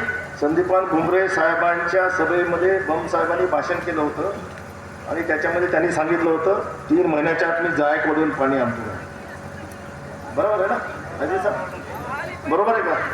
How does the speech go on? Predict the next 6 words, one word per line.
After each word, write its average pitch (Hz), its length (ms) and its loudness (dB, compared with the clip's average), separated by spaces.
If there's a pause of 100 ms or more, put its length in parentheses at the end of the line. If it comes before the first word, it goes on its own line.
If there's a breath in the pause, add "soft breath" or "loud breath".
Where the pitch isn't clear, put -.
(600)
पत्रकार 170 380 2
मंडळींनी 170 400 2
मला 170 160 2
दुरुस्त 170 340 2
करावं. 320 260 4 (2250)
कितीतरी 180 520 4